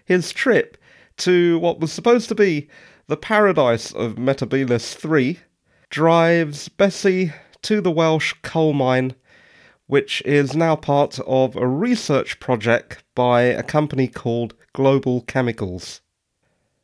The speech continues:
They eventually find out that the mine is full of this green goo. Nothing to do with Gwyneth Paltrow.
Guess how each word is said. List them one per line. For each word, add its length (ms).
They 680
eventually 460
find 440
out 240
that 220
the 140
mine 540
is 400
full 360
of 160
this 320
green 800
goo. 400
Nothing 260
to 100
do 180
with 260
Gwyneth 240
Paltrow. 580